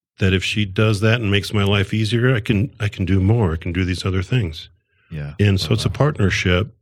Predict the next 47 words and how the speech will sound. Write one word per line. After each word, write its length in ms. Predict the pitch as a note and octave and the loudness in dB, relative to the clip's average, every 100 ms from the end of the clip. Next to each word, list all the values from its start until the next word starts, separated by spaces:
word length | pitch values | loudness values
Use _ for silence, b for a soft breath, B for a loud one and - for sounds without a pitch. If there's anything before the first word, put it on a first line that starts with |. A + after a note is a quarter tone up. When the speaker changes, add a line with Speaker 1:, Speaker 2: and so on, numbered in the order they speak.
| _ | _
Speaker 1:
but 280 | F#2+ F2 - - - | 0 0 -2 -8 -10
she's 320 | - - A2+ F#2 | -6 0 2 4
really 260 | F#2 E2+ | 4 2
carried 540 | D#2+ - E2 D#2+ D2+ - - _ _ _ _ _ _ _ - | 0 0 2 2 -2 -8 -16 _ _ _ _ _ _ _ -6
the 100 | F#2 | -4
weight. 300 | D#2 C#2+ - - - - - | -2 -4 -4 -6 -6 -14 -2
Speaker 2:
Dude, 140 | G2 | 2
I 100 | G2+ | 2
can 180 | G#2 F#2 | 2 2
relate 260 | F2+ F#2+ F#2+ | 2 0 0
to 80 | F2 | -2
that. 280 | F#2 D#2+ D#2+ | -2 -4 -4
I 240 | F#2 F2+ - | -2 -2 -2
always 220 | G#2 F#2 | -2 -2
jokingly 420 | - F#2+ F2+ F2+ | -4 -4 -6 -8
say 220 | D#2+ F#2+ F#2 | -8 -8 -6
that 160 | E2+ | -6
I'd 120 | F#2 F#2+ | -6 -4
have 160 | F2 | -4
no 160 | F2+ F#2+ | -4 -4
clean 240 | - F#2+ | -4 -8
underwear 320 | F2+ F2+ E2+ E2 | -6 -8 -8 -6
if 100 | F#2+ | -4
it 80 | F2+ | -4
wasn't 200 | F2+ F2+ | -4 -8
for 80 | F2+ | -8
my 100 | F2 | -6
<laughs> 120 | F#2+ | -4
wife. 360 | - E3 - - | -2 -4 -4 0
Speaker 1:
Yeah. 320 | C3+ A2+ G2 - - | 2 4 0 -4 -16
Speaker 2:
<laughs> 200 | - - | -18 -4
And 120 | C#3+ | -2
she 140 | C3+ D3 | 0 0
d-, 140 | C3 C#3+ | 0 -2
and, 420 | B2+ A#2 A2 F#2+ - | -2 -2 -2 -4 -4
and 120 | A2 | -2
the 60 | G#2 | -2
key 240 | - E3 | 0 2
there 420 | C#3 C3 C#3+ D#3 C#3+ _ _ _ _ _ _ | 4 4 2 0 -4 _ _ _ _ _ _
for 260 | - F#2 | -6 -2
those 360 | F#2 G2+ F#2+ F#2+ | 2 2 2 0
men 240 | F#2 F#2 | 0 0
who 120 | F#2 | 0
are 40 | F2+ | 0
listening 320 | F#2 - F#2 | -2 -2 -4
to 60 | F#2 | -2
this, 260 | G2 A2 | -2 -2